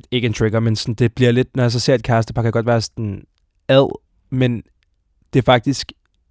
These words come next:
helt dybest set, enten så mener jeg, "Hvor er I heldige, og hvor er det snydagtigt, at I er kærester?" Fordi jeg vil også gerne have en kæreste, hvis jeg ser nogen holde i hånden, eller et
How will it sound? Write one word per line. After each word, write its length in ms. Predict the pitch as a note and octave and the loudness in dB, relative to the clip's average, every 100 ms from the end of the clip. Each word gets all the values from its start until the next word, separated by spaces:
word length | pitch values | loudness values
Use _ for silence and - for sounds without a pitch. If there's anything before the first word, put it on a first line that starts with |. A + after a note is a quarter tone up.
| - | -6
helt 320 | B2+ D3 C#3 | -2 -2 2
dybest 300 | D3+ C#3 C#3 | 2 2 0
set, 180 | D3 B2+ | -2 0
enten 160 | B2 B2 | -2 -2
så 100 | B2 | -2
mener 220 | B2 A#2+ | -2 0
jeg, 160 | A#2 - | 0 -2
"Hvor 100 | A#2+ | 0
er 40 | B2 | 2
I 60 | |
heldige, 480 | A#2 A#2 A2 B2 A2+ | 4 2 0 -2 0
og 180 | A2 - - _ _ _ _ | -2 -6 -16 _ _ _ _
hvor 100 | B2+ | 0
er 40 | |
det 80 | B2 | 0
snydagtigt, 720 | - A#2 A2+ - G2 - G2+ - _ _ _ _ _ - | -2 -4 -4 -6 -10 -10 -14 -18 _ _ _ _ _ -8
at 100 | G#2 | -6
I 40 | |
er 40 | |
kærester?" 400 | G#2 G2 F#2+ - - - | -2 -2 -2 -6 -14 -10
Fordi 360 | A2 G#2+ F#2+ - _ _ _ _ | -10 -8 -10 -12 _ _ _ _
jeg 100 | - | -8
vil 100 | G2+ | -6
også 160 | - - | -8 -10
gerne 140 | - | -10
have 40 | A#2 | -10
en 60 | |
kæreste, 280 | A#2+ B2 - | -10 -12 -12
hvis 100 | A2 | -6
jeg 80 | G#2+ | -4
ser 100 | G2+ | -2
nogen 160 | G#2 | 0
holde 140 | G2+ F#2+ | 0 0
i 40 | |
hånden, 300 | F#2+ - - - | -2 -4 -8 -10
eller 140 | |
et 60 | G2+ | -8